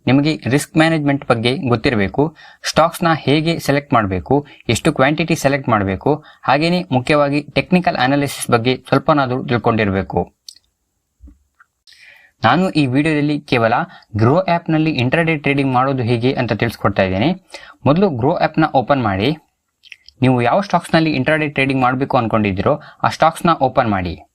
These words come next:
ನಾನು ಇಲ್ಲಿ ಸ್ಟಾಕ್ನ ಸೆಲೆಕ್ಟ್ ಮಾಡ್ಕೊಂಡಿರೋದು ಕೇವಲ ಎಕ್ಸಾಂಪಲ್ ಪರ್ಪಸ್‌ಗೆ ಮಾತ್ರ, ಯಾವುದೇ ಬೈ ಸೆಲ್ ರೆಕಮೆಂಡೇಶನ್ ಅಲ್ಲ.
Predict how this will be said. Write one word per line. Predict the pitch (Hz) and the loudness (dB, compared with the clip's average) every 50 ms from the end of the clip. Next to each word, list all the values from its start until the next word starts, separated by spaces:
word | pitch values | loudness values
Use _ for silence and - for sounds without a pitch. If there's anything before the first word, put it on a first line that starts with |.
| _ _ _ _ _ _ _ _ _ _ - _ _ - | _ _ _ _ _ _ _ _ _ _ -20 _ _ 0
ನಾನು | 131 135 175 190 190 | 2 2 2 2 0
ಇಲ್ಲಿ | 190 185 180 180 160 | 0 0 -2 -2 -4
ಸ್ಟಾಕ್ನ | - - 143 139 143 - 165 147 | -2 0 0 -2 0 0 -2 -2
ಸೆಲೆಕ್ಟ್ | 143 - 139 143 143 - 147 | 0 0 0 0 0 0 0
ಮಾಡ್ಕೊಂಡಿರೋದು | 143 135 - 135 127 120 120 120 120 127 143 - | 0 0 0 -2 -2 0 0 -2 -2 -2 -4 -6
ಕೇವಲ | - - 127 127 135 | -2 0 2 2 2
ಎಕ್ಸಾಂಪಲ್ | 139 135 123 113 113 123 143 156 151 147 135 | 2 0 -2 -2 0 0 2 2 2 0 0
ಪರ್ಪಸ್‌ಗೆ | - - 101 - 117 - - 113 | -2 -4 -2 -2 -2 -2 0 0
ಮಾತ್ರ, | 104 98 95 92 - 113 123 156 160 - - - - - _ _ - | 0 2 0 0 0 0 0 0 -2 -6 -16 -20 -20 -20 _ _ 0
ಯಾವುದೇ | 120 135 156 156 160 151 - | 2 2 2 0 -2 -2 -2
ಬೈ | 107 101 110 135 165 | 0 0 0 0 0
ಸೆಲ್ | 156 - - 151 - - - | -2 0 0 0 0 0 -2
ರೆಕಮೆಂಡೇಶನ್ | 127 117 110 - 135 139 135 131 127 117 - 135 127 123 - - | -2 -2 -2 0 0 0 0 0 -2 0 0 0 -2 -2 -2 0
ಅಲ್ಲ. | 117 113 104 92 | 0 2 2 0